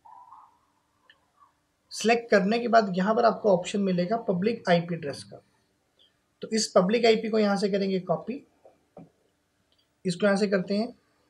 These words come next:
minimize। Access करने के लिए मुझे यहाँ पर open करना होगा command prompt को। Command prompt को open करने के लिए हम open करेंगे run dialog box with the help of window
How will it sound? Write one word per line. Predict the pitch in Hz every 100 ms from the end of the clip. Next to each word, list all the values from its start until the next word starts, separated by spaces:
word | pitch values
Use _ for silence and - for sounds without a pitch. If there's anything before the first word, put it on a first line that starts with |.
| _ _ _
minimize। | 170 165 175 226 294 - - - _ _ _ _ -
Access | 196 196 - 220 -
करने | 202 170 196
के | 208 214
लिए | 202 214
मुझे | 202 180 214
यहाँ | 202 190
पर | 185 208 196
open | 170 190 190
करना | 190 180 190
होगा | 185 196
command | 190 175 165 165 170
prompt | 170 151 151 -
को। | 220 269 - _ _ _ _ _ _ -
Command | 175 175 233 247 -
prompt | 196 185 185 -
को | 214 196
open | 175 190 202
करने | 190 170 190 190
के |
लिए | 202 196
हम | 202 196 -
open | 175 202 208
करेंगे | 208 202 208 269 - _ _ _ _ _
run | 180 190 202
dialog | 180 165 170 185
box | 196 202 - -
with | 175 175
the | 185
help | 185 175
of | 202 175
window | 175 185